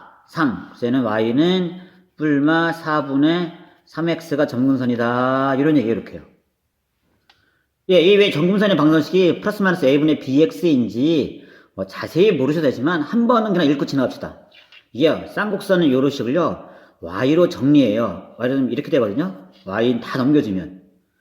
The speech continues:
그 다음에 뭐 여러분 극한을 뭐 배운 사람도 있을 텐데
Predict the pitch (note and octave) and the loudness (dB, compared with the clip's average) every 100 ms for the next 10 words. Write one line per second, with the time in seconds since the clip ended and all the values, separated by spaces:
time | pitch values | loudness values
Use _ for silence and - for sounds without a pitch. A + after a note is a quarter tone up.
0 | _ _ _ - C3+ G3 C3 F2 - - | _ _ _ -4 0 0 -2 -6 -16 -20
1 | _ _ A#2 A#2+ A#2+ A#2+ A#2 D3+ E3 - | _ _ -4 0 4 4 4 4 2 -2
2 | D3+ - - F#3+ F#3+ F#3 F3+ F3+ F3 F3 | -8 -10 0 4 4 4 2 2 0 0
3 | E3+ F3+ F3 E3+ D#3 C3+ C#3+ D#3+ D3 B2+ | 2 2 4 4 2 2 2 2 0 0
4 | - C3 A#2+ D#3+ G#3+ - - - | 0 2 4 2 0 -8 -20 -12